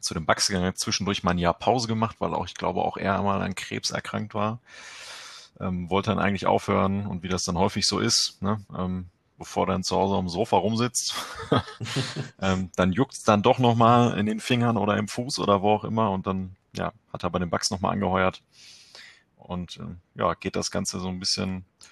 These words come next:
ja, ich hab das Gefühl, recht unbeschwert dran, ne? Er lässt den, den Defense Coordinator Todd Bowles, den Offense Coordinator,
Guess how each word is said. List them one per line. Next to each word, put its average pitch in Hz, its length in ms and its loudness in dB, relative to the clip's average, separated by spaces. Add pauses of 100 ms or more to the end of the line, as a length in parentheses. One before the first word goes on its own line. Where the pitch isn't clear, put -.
(180)
ja, 104 100 -4
ich - 100 -6
hab - 100 -6
das - 160 -6
Gefühl, - 240 -10
recht 101 200 -4
unbeschwert 101 560 -4
dran, 82 160 -4
ne? 110 160 -4
Er 101 120 0
lässt - 400 -2 (480)
den, 92 320 -2 (240)
den 90 320 -4
Defense 113 400 -4
Coordinator 98 680 -2
Todd - 240 -4
Bowles, 98 300 -2
den 92 180 -4
Offense 90 440 -6
Coordinator, 90 720 0